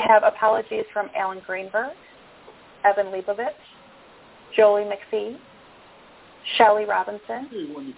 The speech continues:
Javier Rua Jovet, Leah Smecker, Anna Luke, and John Moore. From staff, we currently have Chris Mondini and myself, Andrea Glandon, on call management.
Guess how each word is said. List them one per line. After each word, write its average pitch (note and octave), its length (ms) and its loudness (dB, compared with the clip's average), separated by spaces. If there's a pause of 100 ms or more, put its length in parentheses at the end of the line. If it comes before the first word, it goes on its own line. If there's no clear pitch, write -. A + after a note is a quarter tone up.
(340)
Javier A3 600 2
Rua G#3+ 340 0
Jovet, G3 360 -2 (1400)
Leah G#3+ 160 6 (140)
Smecker, A3+ 420 -2 (840)
Anna G3+ 260 4
Luke, G#3 280 0 (680)
and F#3+ 200 0
John F3+ 300 4
Moore. F#3 340 -4 (800)
From G#3 260 2
staff, G3+ 280 4
we G#3+ 80 -4 (100)
currently G#3 360 -2
have G3 320 -4
Chris G3+ 140 -2 (120)
Mondini F#3+ 500 -8
and G3 120 -6
myself, F#3+ 380 -6 (140)
Andrea F#3 280 -6
Glandon, F#3 360 -12
on F#3 200 -14
call F#3 120 -4
management. F3+ 540 -14